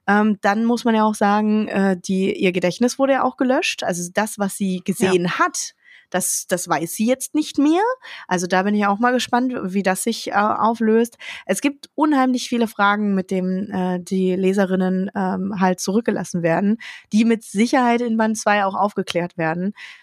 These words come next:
Speaker 1: Aber wie gesagt, mich hat's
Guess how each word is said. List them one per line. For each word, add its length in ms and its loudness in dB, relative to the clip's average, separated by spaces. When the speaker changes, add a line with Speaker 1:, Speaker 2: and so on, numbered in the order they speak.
Speaker 1:
Aber 800 2
wie 200 0
gesagt, 380 0
mich 180 0
hat's 380 -4